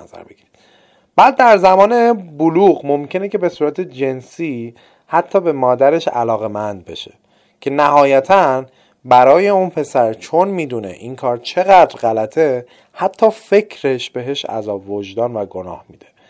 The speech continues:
و باعث می‌شه در ناخودآگاهش حتی از زنها هم فاصله بگیره و رو بیاره به سمت مردا تا دچار چنین عذاب‌های روحی و روانی نشه دوباره.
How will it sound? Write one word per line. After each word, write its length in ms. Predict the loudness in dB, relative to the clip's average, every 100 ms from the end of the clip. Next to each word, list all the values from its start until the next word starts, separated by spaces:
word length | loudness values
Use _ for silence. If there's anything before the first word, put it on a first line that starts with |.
| _ _ _ _ _ 4
و 100 | 6
باعث 440 | 8 6 6 0
می‌شه 300 | -6 -4 0
در 200 | 4 4
ناخودآگاهش 1500 | 2 2 4 4 2 4 6 6 6 6 4 0 -6 -12 -20 _ _ _ _
حتی 380 | 2 2 4 6
از 360 | 6 2 0
زنها 560 | 2 4 2 4 6 6
هم 80 | 4
فاصله 420 | 2 2 -2 -2
بگیره 460 | -4 -12 -18 -20 _ _
و 360 | 6 8 8 6
رو 180 | 4 0
بیاره 240 | 4 4
به 80 | 4
سمت 280 | 2 0 0
مردا 540 | -4 -4 -4 -10 -14 _ _ _ _ _ _ _
تا 100 | -6
دچار 400 | -4 0 0 0
چنین 360 | -2 -8 -8 -10
عذاب‌های 720 | -6 -2 0 0 0 -4 -2
روحی 360 | -4 -6 -4
و 60 | -2
روانی 460 | 0 0 -2 -6 -6
نشه 320 | -6 -8 -14
دوباره. 400 | -16 -18 -20